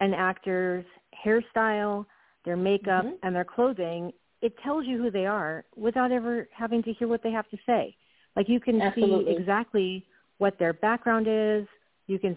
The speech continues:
Speaker 1: see where they come from. You can probably even tell maybe what part of the country they come from or what, um, part of the world they come from. If they're older, if their clothes are dirtier, maybe they're not, you know, don't have as much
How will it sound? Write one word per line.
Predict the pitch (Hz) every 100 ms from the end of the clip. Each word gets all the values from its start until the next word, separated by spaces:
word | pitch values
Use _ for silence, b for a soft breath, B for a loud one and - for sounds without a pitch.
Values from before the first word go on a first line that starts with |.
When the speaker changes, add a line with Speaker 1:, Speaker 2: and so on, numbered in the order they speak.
| -
Speaker 1:
see | 185
where | 170 160
they | 156 160
come | 233 233 -
from. | 214 202 202
You | 196 175
can | 180
probably | 180 165 160 165
even | 156 156 147
tell | 170 156
maybe | 160 147 147
what | 151 -
part | 143
of | 139
the | - -
country | 269 - 262
they | 247 -
come | 233 226 -
from | 220 214 208 b b b -
or | 165 160 147
what, | 175 170 156 - 180
um, | 160 -
part | - 160
of | 147
the | 156
world | 156 220 302 226
they | 269
come | 254 262 247 -
from. | 240 240 240 - b b
If | - 185 -
they're | 180 -
older, | - 233 240 240 233
if | 180 -
their | 165
clothes | - 196 190
are | 175 170 -
dirtier, | 254 226 233 226 220
maybe | 202 175 180
they're | 175 170
not, | 170 - _ -
you | 208
know, | 190 165
don't | 185 185
have | 190 175
as | 165
much | 170 170